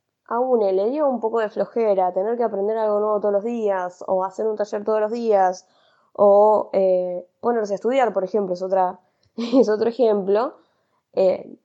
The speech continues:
en el momento en que nos dio un poco de flojera, poder darle lugar a la flojera y que no sea un imperativo el tener que ser productivo y aprender cosas nuevas to-,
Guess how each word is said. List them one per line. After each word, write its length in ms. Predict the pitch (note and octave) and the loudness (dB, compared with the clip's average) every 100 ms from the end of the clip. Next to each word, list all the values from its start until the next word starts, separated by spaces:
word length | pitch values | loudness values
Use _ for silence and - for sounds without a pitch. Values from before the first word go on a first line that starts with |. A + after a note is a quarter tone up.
| _ _ _ _ - | _ _ _ _ -8
en 80 | C4+ | -6
el 60 | |
momento 320 | D4 G4 C5+ F#4+ | -4 -2 0 0
en 60 | |
que 180 | B3 A#3 | 0 0
nos 180 | A#3+ C4 | -2 -2
dio 80 | F4 | -2
un 80 | |
poco 160 | F#4+ F#4 | 0 -2
de 80 | D4 | -2
flojera, 340 | C#4 A3 G3+ - _ | -4 -6 -8 -10 _
poder 280 | A#3+ C4 F#4+ | -4 -2 -2
darle 280 | F#4 D4 G3+ | -2 0 0
lugar 420 | F#3+ F#3+ C4+ G#3+ | 2 2 4 4
a 60 | F3+ | 2
la 100 | F3+ | 0
flojera 640 | F#3 F3+ F#3 F3 F#3 G#3 | -2 2 4 4 2 -2
y 100 | A3 | -4
que 100 | D#4 | -2
no 140 | A4 | -4
sea 560 | - - A3 G3 F3+ - _ _ _ _ _ | -4 -2 0 0 -2 -8 _ _ _ _ _
un 180 | A3+ A3+ | 6 6
imperativo 720 | G3+ F#3+ F#3 F#3+ G3+ G3+ G3+ | 6 4 4 2 0 4 4
el 380 | F#3 F#3+ G3+ - | 6 4 2 -2
tener 340 | F#3+ F#3+ G3 | 0 2 2
que 80 | G3+ | -2
ser 220 | G3 F#3+ | -2 -2
productivo 500 | F#3+ F#3+ F3+ G3+ G3+ | 0 -4 -4 -4 -2
y 140 | G3+ F#3+ | 0 -2
aprender 340 | F3+ F3 F3 | 0 0 0
cosas 260 | F3+ F3 E3+ | -4 -10 -8
nuevas 200 | F3 E3 | -8 -6
to-, 280 | F#3+ F#3 | -2 -2